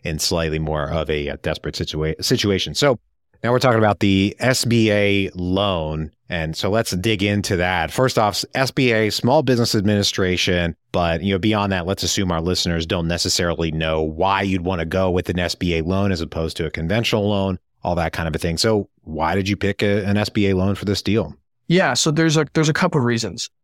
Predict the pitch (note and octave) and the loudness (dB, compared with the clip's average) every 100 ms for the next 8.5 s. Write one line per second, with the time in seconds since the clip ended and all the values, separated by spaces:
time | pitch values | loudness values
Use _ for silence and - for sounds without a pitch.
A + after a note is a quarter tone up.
0 | - C#3 D3 D3 - F#3+ - D#3+ D#3 C#3+ | -6 -4 -2 -2 0 2 4 2 2 2
1 | C#3+ D3 C3 - A#2+ B2 A#2 A2+ A#2+ - | 2 2 2 2 2 2 0 2 0 2
2 | A#2+ A#2 C#3+ C#3+ B2+ B2 A#2+ B2 - - | 0 2 2 4 4 2 2 0 0 2
3 | E3 D3+ C#3 A#2+ A#2 - A#2+ A#2 A#2 A2+ | 4 4 2 2 0 0 0 2 2 0
4 | A2+ G#2+ - A2+ A2 A#2 A#2+ A2+ - _ | 0 -2 -4 -6 -6 -6 -8 -8 -12 _
5 | - A#2 - A2+ - A#2+ - - A#2 C3 | -4 -4 -2 -6 -8 -16 -18 -8 0 2
6 | C3+ - C3+ B2 - A2+ A#2 D#3+ F3 D#3+ | 2 2 0 0 0 0 2 4 2 -2
7 | _ _ C3 B2 A#2 A2+ A2 G#2+ G#2 A2+ | _ _ 2 4 4 2 -2 -4 -4 -10
8 | - A#2+ - - A#2 | -14 -18 -8 -2 -2